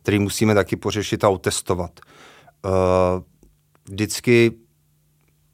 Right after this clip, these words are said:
dodavatelé řešení říkají, "Všechno je možné", to, to tak je,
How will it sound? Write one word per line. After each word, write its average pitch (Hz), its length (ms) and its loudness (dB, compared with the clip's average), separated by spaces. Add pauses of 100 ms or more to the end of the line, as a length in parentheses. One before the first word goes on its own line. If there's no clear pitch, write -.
(500)
dodavatelé 104 560 2
řešení 110 520 -2
říkají, 104 260 -4
"Všechno - 320 -8
je 95 80 -4
možné", 107 540 -2 (160)
to, 113 140 -4 (180)
to 127 100 0
tak - 240 -2
je, 104 300 2